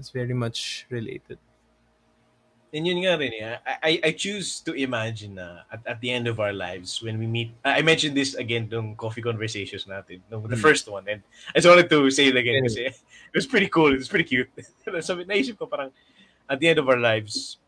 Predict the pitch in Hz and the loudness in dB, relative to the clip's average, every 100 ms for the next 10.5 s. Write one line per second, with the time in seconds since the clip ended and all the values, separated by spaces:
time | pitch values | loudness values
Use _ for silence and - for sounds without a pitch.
0 | _ - 120 131 123 117 120 117 117 107 | _ -8 -6 -4 -6 -6 -8 -8 -8 -12
1 | 113 113 104 101 110 110 104 104 101 95 | -12 -16 -14 -10 -6 -6 -6 -10 -12 -14
2 | - 90 90 87 85 87 _ _ _ _ | -16 -16 -18 -20 -20 -20 _ _ _ _
3 | _ _ - 113 117 113 110 123 147 147 | _ _ -10 0 2 2 -4 0 4 4
4 | 127 113 113 - 104 101 101 _ - 180 | 4 2 0 -4 -10 -10 -12 _ -2 2
5 | 127 113 139 127 110 113 113 110 113 - | 2 2 2 2 0 -2 -2 -4 -8 -8
6 | 117 120 117 120 120 113 _ _ - 120 | -10 -8 -8 -8 -10 -16 _ _ -8 -6
7 | 117 139 208 156 165 135 123 120 120 127 | -4 0 8 8 8 6 6 6 0 0
8 | 185 - 208 208 165 156 139 139 135 120 | 0 8 6 8 4 4 2 -4 -4 -4
9 | 120 113 110 98 - 92 - - 123 147 | -6 -10 -10 -10 -12 -12 -14 -16 -4 0
10 | 147 131 135 - - | 2 0 -2 -10 -16